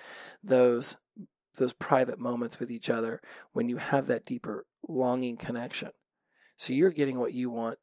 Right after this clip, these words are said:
and they're getting what they want, and simultaneously, both of the things that you both want are the things that you both want.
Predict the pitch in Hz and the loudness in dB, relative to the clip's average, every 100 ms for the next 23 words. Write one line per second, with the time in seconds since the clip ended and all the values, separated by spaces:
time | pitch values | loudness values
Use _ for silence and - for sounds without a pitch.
0 | 147 127 143 160 139 123 117 - _ 98 | -6 0 2 4 2 0 -4 -6 _ 0
1 | 135 156 127 113 - 131 - 131 131 117 | 4 4 2 -4 -2 -2 0 0 0 -2
2 | - 175 151 - 123 117 139 - 135 127 | -2 -2 -2 0 -2 4 2 2 -4 -10
3 | 120 - 123 120 110 - _ - 156 127 | -8 -4 -2 -2 -6 -8 _ -16 -6 -4
4 | 123 117 - 135 170 151 123 120 - 131 | 0 0 0 -2 0 2 2 0 0 -4
5 | 127 117 - _ 165 135 123 - 156 151 | -4 -6 -8 _ -6 0 0 0 0 0
6 | - | -4